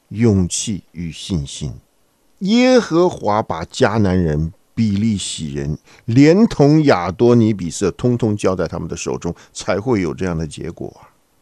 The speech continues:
士师记一章接着记载犹大与西面的征战。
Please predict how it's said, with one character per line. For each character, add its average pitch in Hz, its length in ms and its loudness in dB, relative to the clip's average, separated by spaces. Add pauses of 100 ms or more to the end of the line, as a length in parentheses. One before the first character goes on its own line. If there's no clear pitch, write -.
(840)
士 - 200 -2
师 160 120 -4
记 156 180 -8
一 165 120 -12
章 143 300 4
接 247 320 -6
着 202 120 -4
记 175 280 -8
载 82 320 -12 (180)
犹 120 260 0
大 123 220 -2
与 90 140 -2
西 - 260 -10
面 98 200 -4
的 85 120 -6
征 87 400 -8
战。 78 260 -14